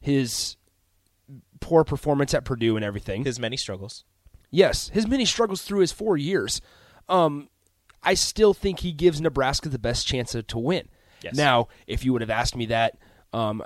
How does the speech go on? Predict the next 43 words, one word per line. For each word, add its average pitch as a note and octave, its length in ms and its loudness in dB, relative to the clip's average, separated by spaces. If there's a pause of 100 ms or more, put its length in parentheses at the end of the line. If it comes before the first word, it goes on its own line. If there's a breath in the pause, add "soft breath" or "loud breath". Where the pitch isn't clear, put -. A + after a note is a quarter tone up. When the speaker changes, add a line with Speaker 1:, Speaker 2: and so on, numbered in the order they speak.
Speaker 1:
how C#3+ 220 2
I B2+ 100 4
would A#2+ 180 0
feel C3 500 0 (100)
in C3 160 -4
year B2 180 -2
four B2+ 500 4 (320 soft breath)
after C3+ 300 0
Logan B2+ 240 2
Smothers F#3 400 4
has G3 100 -2
been G#3 140 4
here G#3+ 140 4
two G#3+ 180 2
years, G#3 300 0
and D#3+ 120 -4
I D3 120 2
would D3+ 100 2
say D#3+ 220 2
Adrian D#3 400 2
still D#3 160 0
gives D#3+ 200 4
them D#3+ 80 2
the D3 80 4
best D3+ 200 -2
chance E3+ 240 0
to C3+ 80 0
win F3 300 2 (640)
when D#3+ 240 0
he's C#3+ 180 -2 (100)
throwing E3+ 280 6
four F3 260 2
interceptions E3+ 480 2
in D#3+ 140 0
one D#3+ 140 2
game, E3+ 300 2 (540)
I C#3+ 80 2
would D#3 140 0
say F#3 160 2
no. A3 320 4 (120)
I G#2 140 -6
would G2+ 100 -8
say G#2+ 360 -4